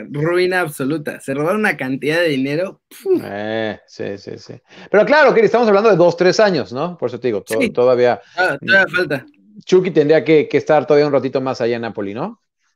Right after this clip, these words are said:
Speaker 1: Yo creo que va a seguir en Napoli y que le va a seguir yendo bien y ya después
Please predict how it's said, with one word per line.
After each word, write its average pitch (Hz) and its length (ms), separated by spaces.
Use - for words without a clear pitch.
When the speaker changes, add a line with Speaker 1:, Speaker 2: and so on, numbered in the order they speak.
Speaker 1:
Yo 240 140
creo 240 140
que 175 180
va 165 160
a 170 60
seguir 147 260
en 143 120
Napoli 156 300
y 147 60
que 123 100
le 120 120
va 127 140
a 127 40
seguir 131 240
yendo 123 260
bien 120 240
y 123 120
ya 131 100
después 127 640